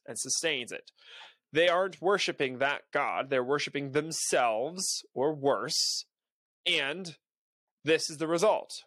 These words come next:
We have no justice. This is a nation under judgment. Anyone who has even a basic understanding of biblical justice knows that treating people like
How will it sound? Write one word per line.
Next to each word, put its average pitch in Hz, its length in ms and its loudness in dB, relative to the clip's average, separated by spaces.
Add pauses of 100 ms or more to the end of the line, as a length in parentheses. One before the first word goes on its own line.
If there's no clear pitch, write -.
We 160 120 2
have 160 180 2
no 160 280 0
justice. - 580 -2
This 143 160 -6
is 143 120 -6
a 143 40 -2
nation 143 360 -4
under 123 220 -4
judgment. 143 480 -2 (1040)
Anyone 226 440 2
who 190 160 2
has 160 360 2
even 151 160 -2
a 127 80 -6 (120)
basic 160 400 0
understanding 131 540 -2
of 113 80 -4
biblical 127 360 0
justice 117 440 -2
knows 139 280 0
that 139 140 -2
treating 220 360 0
people 180 280 0
like 151 220 2